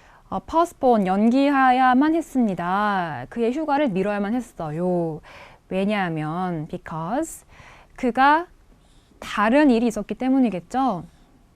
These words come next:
To finish this month, 이번 달에 우선 끝내야 할 다른 업무가 있었기 때문에,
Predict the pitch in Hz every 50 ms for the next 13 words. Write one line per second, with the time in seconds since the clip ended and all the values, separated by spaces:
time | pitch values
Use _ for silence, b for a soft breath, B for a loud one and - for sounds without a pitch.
0 | _ - - 320 320 - 302 277 302 349 349 - - - _ - 254 262 - -
1 | 214 202 190 175 170 - - - 208 208 269 277 277 269 247 240 254 254 254 -
2 | - _ _ _ _ - 233 226 269 302 302 311 294 - 311 320 311 302 285 269
3 | 269 262 262 294 330 349 339 - - - 196 196 233 240 220 175 175 185 180 196
4 | 226 196 175 156 - 208 196 - 196 - - 254 285 269 247 214 175 160 160